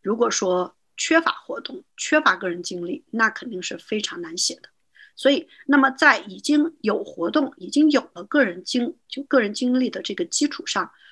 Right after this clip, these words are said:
我们怎么样来搭配我们的每一段经历？因为我们作为申请人，我们不是，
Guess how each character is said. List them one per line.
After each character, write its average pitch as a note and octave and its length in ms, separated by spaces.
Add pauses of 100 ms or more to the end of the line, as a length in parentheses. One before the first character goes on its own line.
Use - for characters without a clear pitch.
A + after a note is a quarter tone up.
(200)
我 F#3+ 160
们 F3 420
怎 - 280
么 A3 140
样 A#3+ 340
来 F3 280
搭 C#4 320
配 - 320 (380)
我 F3+ 160
们 E3+ 240
的 - 260 (240)
每 F#3 200
一 - 120
段 F#3 220
经 E3 260
历？ - 160 (340)
因 C4 120
为 D#4 60
我 B3+ 60
们 G3 120
作 F#3 140
为 A3+ 100
申 C4 200
请 C#4 200
人， F3 240
我 F3 120
们 F3 280
不 F3 200
是， A3 400